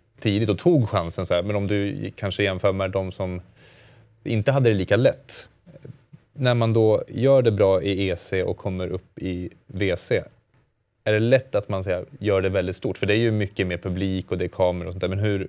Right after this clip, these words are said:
hur är det generellt, tycker du, för unga tjejer som kommer upp, när just de vi pratar med, Sara Rask och kanske nu även Henning då?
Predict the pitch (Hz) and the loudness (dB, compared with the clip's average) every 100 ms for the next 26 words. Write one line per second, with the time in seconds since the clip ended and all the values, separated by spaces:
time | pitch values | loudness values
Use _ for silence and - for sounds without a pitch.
0 | - 101 107 101 - - 104 101 110 107 | -10 -6 -4 -4 -6 -2 0 0 -2 0
1 | 120 110 - - 95 - 90 85 87 90 | 0 -2 -10 -8 -6 -4 -4 -2 -2 -4
2 | 87 90 90 98 98 92 92 107 - 101 | -2 -2 -2 -4 -4 -4 -4 -4 -4 -2
3 | 98 - 92 117 90 87 85 95 87 85 | -2 0 2 0 -2 -6 0 2 2 -2
4 | - - 85 82 _ _ 98 87 90 85 | -6 -6 -6 -6 _ _ -6 -4 -2 -2
5 | 85 87 82 87 85 | -2 -4 -4 -4 -4